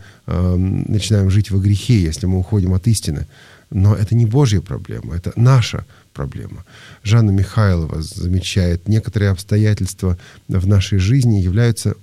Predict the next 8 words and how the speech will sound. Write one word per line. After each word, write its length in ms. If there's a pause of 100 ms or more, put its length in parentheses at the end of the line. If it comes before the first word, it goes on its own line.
последствием 720
нашего 420 (300)
непослушания 960
Богу. 460 (400)
А 280
разве 300
Бог 320
виноват 540